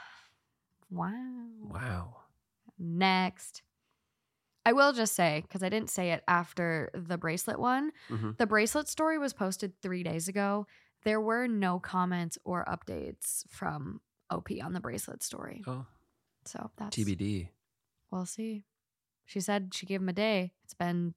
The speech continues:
Speaker 1: two. Where's the update?
Speaker 2: <laughs>
Speaker 1: People are killing me without updates. I am working on an updates episode.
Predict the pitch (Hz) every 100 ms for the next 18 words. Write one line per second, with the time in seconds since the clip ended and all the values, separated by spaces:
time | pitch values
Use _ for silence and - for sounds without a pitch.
0 | - - 214 185 165 - _ - - -
1 | - _ _ _ 175 170 170 175 175 175
2 | 170 - - 202 202 202 - 170 - 160
3 | - 370 - - - _ _ _ _ _
4 | - _ - 269 262 208 190 - 202 185
5 | 170 165 165 165 - - 160 165 - -
6 | - _ - 214 220 220 - 226 208 202
7 | - 196 - 190 185 - 180 - 170 170
8 | 175 180 - - 78